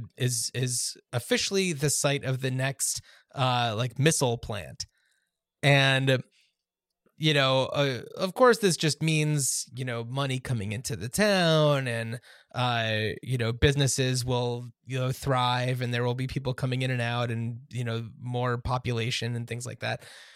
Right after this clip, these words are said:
And, you know, we close the movie seeing the results of this, which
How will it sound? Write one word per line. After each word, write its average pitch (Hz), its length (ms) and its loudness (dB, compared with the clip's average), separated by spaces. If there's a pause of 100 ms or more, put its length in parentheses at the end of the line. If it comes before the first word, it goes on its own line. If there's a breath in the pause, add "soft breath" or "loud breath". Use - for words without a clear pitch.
(480 loud breath)
And, 139 560 2 (180)
you 139 140 6
know, 139 100 6
we 131 160 4
close 156 360 4
the 139 100 4
movie 139 340 4
seeing 139 540 2
the 131 80 2
results 127 460 2
of 120 160 4
this, 120 320 0
which 123 240 -2